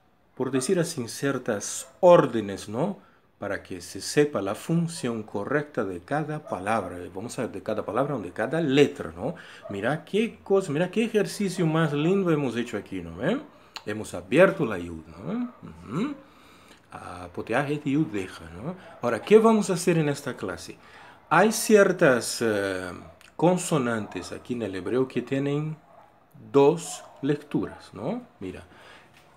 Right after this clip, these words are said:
esa, esas consonantes, ellas van marcadas por un dagesh. ¿Sin qué es un dagesh? Vamos a colocar aquí.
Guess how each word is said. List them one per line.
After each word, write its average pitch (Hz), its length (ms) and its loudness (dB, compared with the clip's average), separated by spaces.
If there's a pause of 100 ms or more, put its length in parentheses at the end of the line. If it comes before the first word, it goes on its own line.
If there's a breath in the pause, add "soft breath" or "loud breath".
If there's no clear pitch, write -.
esa, 175 500 6 (140)
esas 185 420 4
consonantes, 165 720 4
ellas 135 280 4
van 165 220 4
marcadas 147 600 4
por 139 240 6
un 147 220 2
dagesh. 113 600 2
¿Sin 120 300 -6
qué 165 160 8
es 170 120 4
un 165 160 4
dagesh? 92 360 2
Vamos 117 180 -6
a 113 60 -2
colocar 110 360 0
aquí. 90 240 -8